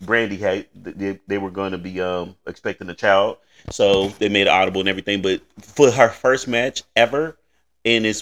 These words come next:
and she's tagging with Shaq, and they won that match, so that's what's up. And she only lost two matches, which will be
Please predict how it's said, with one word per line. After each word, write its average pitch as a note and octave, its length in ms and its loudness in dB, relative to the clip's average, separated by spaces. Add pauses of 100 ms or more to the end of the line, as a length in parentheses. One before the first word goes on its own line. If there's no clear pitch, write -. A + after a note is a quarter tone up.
(140)
and G2 160 -4
she's - 160 -10
tagging G2 300 0
with F2 100 -4
Shaq, F#2+ 280 0
and B2+ 120 0
they D#3+ 60 0
won C#3 160 2
that E2+ 120 0
match, C2+ 220 -6
so F#2+ 140 -10
that's F2+ 180 -4
what's - 140 -8
up. F#2 180 -2
And G2+ 140 -2
she A#2 340 -8
only D3+ 460 0
lost B2+ 320 0
two D3 100 -8
matches, B2 640 -4 (340)
which G#2+ 220 -6
will A2 100 -4
be G#2 220 -4